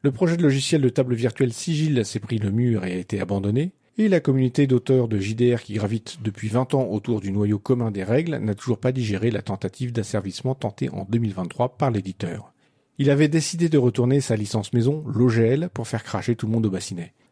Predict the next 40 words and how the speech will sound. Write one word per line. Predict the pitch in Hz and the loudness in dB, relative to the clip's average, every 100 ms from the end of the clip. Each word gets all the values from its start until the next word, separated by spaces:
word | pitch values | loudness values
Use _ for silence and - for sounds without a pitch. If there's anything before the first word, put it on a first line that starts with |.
| _ _ | _ _
Afin | 104 - 123 | -6 0 2
de | |
leur | 110 101 | 2 2
redonner | 110 139 127 117 | 2 4 4 0
confiance, | 110 - 196 220 - - | -4 0 2 2 -2 -4
l'éditeur | 120 127 131 131 127 | 0 2 0 0 0
publie | 175 156 147 | 0 -2 -2
ce | - 104 | -2 -2
fameux | - 135 123 | 0 0 2
noyau | 117 117 107 | 2 2 2
de | |
règles | 101 120 160 117 | 2 2 2 -2
sous | - 135 | -4 -6
licence | 117 127 127 | -2 -2 -4
Creative | - - 151 143 120 | -4 0 0 -2 -6
Commons | 113 101 101 - 98 | -6 -4 -6 -8 -8
by. | 98 92 107 - _ _ _ _ _ - | -8 -8 -14 -16 _ _ _ _ _ -8
On | 107 | -8
perd | - 135 110 | 0 0 2
la | 104 | 0
clause | 113 107 95 | -2 -2 -2
copyleft | - 123 131 110 - | -4 0 0 -2 -6
de | 98 98 | -4 -2
l'O | 95 | -2
G | 92 | 0
L, | 110 151 | 0 0
mais | 143 139 147 | 0 2 2
au | |
moins | 110 101 127 | 2 -2 -4
ils | 143 | -2
ne | 135 | -2
peuvent | 135 127 | 0 -4
plus | - 123 | -2 -4
changer | 110 98 101 117 | -2 -2 -2 -2
arbitrairement | 127 110 104 - 90 95 113 | -4 -6 -8 -8 -4 -2 -2
les | 101 | -2
clauses | 120 113 | -2 -2
de | 95 | -2
la | |
licence. | 92 82 - - - | -6 -8 -14 -14 -16